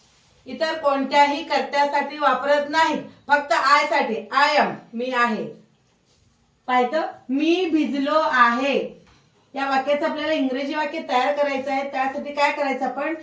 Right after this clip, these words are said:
या वाक्यातील प्रत्येक शब्दाला आपण क्रम देऊया. मी कर्ता आहे नंबर एक, नंबर दोन आणि नंबर तीन.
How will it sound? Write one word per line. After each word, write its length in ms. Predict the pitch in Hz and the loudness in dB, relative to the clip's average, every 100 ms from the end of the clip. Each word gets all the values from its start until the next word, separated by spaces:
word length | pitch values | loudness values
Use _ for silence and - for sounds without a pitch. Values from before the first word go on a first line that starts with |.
| - - | -14 -10
या 300 | 240 202 277 | -2 0 0
वाक्यातील 640 | 240 240 277 254 302 330 | -2 -4 -4 -4 -4 -6
प्रत्येक 520 | 285 269 - 294 294 - | -6 -8 -4 -4 -4 -4
शब्दाला 480 | 277 214 285 285 | -4 -2 -2 -2
आपण 300 | 277 277 294 | -2 -2 -6
क्रम 440 | 277 294 302 330 320 | -6 -4 0 2 2
देऊया. 440 | 294 269 220 151 - - _ _ _ _ _ - _ _ _ _ | 0 0 0 -2 -8 -20 _ _ _ _ _ -20 _ _ _ _
मी 480 | 226 262 311 320 - | -4 -2 0 -2 -6
कर्ता 420 | 269 262 - 277 285 | 0 0 0 0 0
आहे 200 | 285 277 | 0 0
नंबर 360 | 240 240 269 262 | 0 0 0 -2
एक, 280 | 269 285 294 | -4 -6 -6
नंबर 480 | 254 233 240 254 269 | -10 -6 -4 -2 -4
दोन 280 | 226 285 294 - - 233 | 0 0 -2 -6 -18 -10
आणि 200 | 247 277 | -6 -4
नंबर 440 | 247 220 247 262 - | -4 -4 -4 -4 -6
तीन. 260 | 349 311 202 | -4 -2 -2